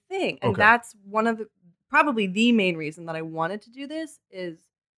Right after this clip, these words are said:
Speaker 1: we have these glimpses into these potential long-form conversations, but I know that you're approaching a lot of the conversations, the circumstances, the environments,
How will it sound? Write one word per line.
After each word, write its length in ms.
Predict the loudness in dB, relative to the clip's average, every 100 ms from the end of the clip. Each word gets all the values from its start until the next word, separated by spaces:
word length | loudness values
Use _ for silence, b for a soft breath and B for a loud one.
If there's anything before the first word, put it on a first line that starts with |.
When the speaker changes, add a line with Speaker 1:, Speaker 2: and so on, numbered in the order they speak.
| _ _ _ _ _ -20
Speaker 1:
we 120 | -16
have 340 | -2 4 4
these 180 | 2 -2
glimpses 520 | -4 -6 -6 -6 -12
into 240 | -12 -16 -14
these 260 | -18 -18 _ _ _ -20
potential 640 | -20 _ -8 -6 -6 -6
long-form 680 | -4 -2 -2 -6 -12 -12 -12
conversations, 960 | -14 -18 -18 -20 -20 -20 -20 -18 -18 -18 _ _ _ _
but 100 | 0
I 120 | 4 4
know 400 | 4 4 6 4
that 160 | 0
you're 120 | -2 -4
approaching 800 | -6 -4 -4 -4 -8 -8 -8 -12
a 80 | -14
lot 480 | -14 -4 0 0 -2 _ _
of 360 | -8 -6 -8 -16 _ _ _ _ _ _ _ _ _
the 60 | -20
conversations, 1080 | -8 -8 -8 -12 -12 -12 -14 -20 -20 _ _ _ _ _ _
the 80 | _
circumstances, 840 | -18 -18 -18 -20 -20 -20 -20 -20
the 140 | _ -16
environments, 720 | -12 -10 -10 -10 -16 -20